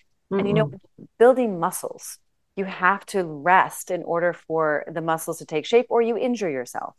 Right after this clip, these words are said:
Speaker 1: And it's the same with restoration energetically, like you're describing. We have to allow the space for integration and assimilation,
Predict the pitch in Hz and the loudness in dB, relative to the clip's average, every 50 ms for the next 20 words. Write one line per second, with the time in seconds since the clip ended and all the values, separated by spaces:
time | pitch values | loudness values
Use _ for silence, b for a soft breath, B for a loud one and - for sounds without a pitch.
0 | _ _ _ _ _ _ _ _ 240 240 254 240 247 254 247 247 - - 269 277 | _ _ _ _ _ _ _ _ 2 2 2 2 2 0 0 0 0 0 2 2
1 | 302 294 208 - - - - - - 190 185 - 185 185 185 - - 175 175 165 | 2 2 0 -2 -6 -10 -14 -6 -6 -6 0 2 2 0 0 -2 -4 -2 -2 0
2 | 160 160 - - 170 160 160 160 - 170 165 156 147 143 160 151 151 165 165 - | 0 -2 -4 -4 -4 -4 -4 -4 -6 -6 -6 -6 -6 -4 -2 -2 -2 -2 -4 -6
3 | - - - - _ _ - 147 - - 160 175 160 165 165 - - 135 127 131 | -8 -10 -10 -12 _ _ -12 -12 -10 -6 -6 -6 -4 -6 -8 -10 -8 -8 -10 -8
4 | - 135 - - 151 147 _ _ _ _ _ _ _ _ _ _ _ - 190 180 | -10 -12 -12 -12 -16 -18 _ _ _ _ _ _ _ _ _ _ _ -8 -8 -8
5 | 175 175 - - 175 175 175 175 175 - _ - - - 165 156 151 151 147 151 | -8 -10 -4 2 4 4 4 4 0 -8 _ -18 -12 -8 -4 -2 0 0 -2 -4
6 | - _ _ _ _ _ 180 175 160 160 170 156 156 160 175 180 170 156 - - | -8 _ _ _ _ _ -2 0 0 2 2 4 4 4 2 2 0 -4 -6 -8
7 | - - - - _ 196 202 202 190 - - - 165 - 151 151 - 156 - - | -10 -12 -12 -8 _ -4 -2 -2 -4 -6 -8 -6 -6 -6 -6 -6 -8 -12 -8 -6
8 | 151 151 165 175 - - - 156 151 156 - 151 151 143 - - - 165 160 151 | -6 -4 -4 -6 -6 -8 -8 -8 -8 -8 -8 -8 -8 -8 -8 -6 -6 -6 -6 -6
9 | 147 151 160 160 - - 139 123 - - - | -6 -6 -6 -8 -8 -10 -10 -10 -10 -12 -16